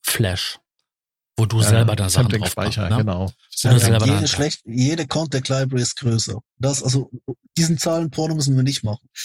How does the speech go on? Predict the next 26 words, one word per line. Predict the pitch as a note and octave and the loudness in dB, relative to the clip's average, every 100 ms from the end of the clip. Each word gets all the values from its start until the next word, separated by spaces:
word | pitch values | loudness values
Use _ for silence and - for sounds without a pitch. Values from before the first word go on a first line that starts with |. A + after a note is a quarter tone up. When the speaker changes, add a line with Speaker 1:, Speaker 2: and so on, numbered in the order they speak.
| - - - A2+ | -14 -6 2 4
Speaker 1:
Nee, | C#3 | 4
Speaker 2:
Ja, | D3 | 4
Speaker 1:
aber | A2+ | 6
Speaker 2:
aber | B2 | 6
Speaker 1:
für | B2+ | 8
Speaker 2:
bei | B2 | 8
Speaker 1:
deine, | C3+ | 8
Speaker 2:
Workstations | B2 B2 - C#3 D3 | 6 4 2 4 4
Speaker 1:
für | E3 | 4
deine | C#3+ B2+ | 4 4
Speaker 2:
ist | |
das | B2+ | 6
schon | C3 | 4
Speaker 1:
eigenen, | C3+ D3+ | 4 4
Speaker 2:
was | C3+ - | 4 4
Besonderes. | - A#2 A#2 A#2 F2+ E2 | 2 2 2 0 0 -2
Bei | - G#2+ | -2 -2
so | A2 | -2
Speaker 1:
aber | A2 | -2
Speaker 2:
großen | G#2+ B2+ - B2 A2+ - _ _ | -2 0 4 2 2 -6 _ _
Speaker 1:
für | - A2+ | -4 0
deine | A2 | 2
Speaker 2:
Standalone | A#2 A2+ A#2 | 2 2 4
Speaker 1:
eigenen | C3+ B2 | 4 2
Speaker 2:
Workstations. | A2 - B2+ | 2 0 0
Speaker 1:
Samples, | C3 D#3 D3+ | 0 -2 -2